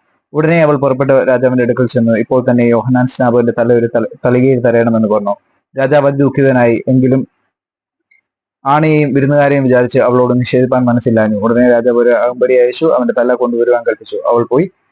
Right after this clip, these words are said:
അവൻ പോയി തടവിൽ അവനെ ചിര-, ശിരച്ഛേദം ചെയ്തു. അവന്റെ തല ഒരു തളികയിൽ കൊണ്ടുവന്ന് ബാലയ്ക്ക് കൊടുത്തു, ബാല അമ്മയ്ക്ക് കൊടുത്തു. അവന്റെ ശിഷ്യന്മാർ അത് കേട്ടിട്ട് വന്ന് അവന്റെ ശവം എടുത്ത് ഒരു കല്ലറയിൽ വെച്ചു. പിന്നെ അപ്പോസ്തലന്മാർ യേശുവിന്റെ അടുക്കൽ വന്നുകൂടി തങ്ങൾ ചെയ്തതും ഉപദേശിച്ചതും എല്ലാം അറിയിച്ചു. വരുന്നവരും പോകുന്നവരും വളരെ ആയിരുന്നതിനാൽ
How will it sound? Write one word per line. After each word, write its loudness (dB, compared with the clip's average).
അവൻ -2
പോയി 0
തടവിൽ 0
അവനെ 0
ചിര-, -2
ശിരച്ഛേദം -2
ചെയ്തു. -2
അവന്റെ 0
തല 0
ഒരു 0
തളികയിൽ 0
കൊണ്ടുവന്ന് 0
ബാലയ്ക്ക് 0
കൊടുത്തു, 0
ബാല 0
അമ്മയ്ക്ക് -2
കൊടുത്തു. -2
അവന്റെ -2
ശിഷ്യന്മാർ 0
അത് 0
കേട്ടിട്ട് -2
വന്ന് 0
അവന്റെ 0
ശവം 0
എടുത്ത് -2
ഒരു -2
കല്ലറയിൽ 0
വെച്ചു. -2
പിന്നെ 0
അപ്പോസ്തലന്മാർ 0
യേശുവിന്റെ -2
അടുക്കൽ 0
വന്നുകൂടി 0
തങ്ങൾ 0
ചെയ്തതും 0
ഉപദേശിച്ചതും 0
എല്ലാം 0
അറിയിച്ചു. -2
വരുന്നവരും 0
പോകുന്നവരും 0
വളരെ 0
ആയിരുന്നതിനാൽ 0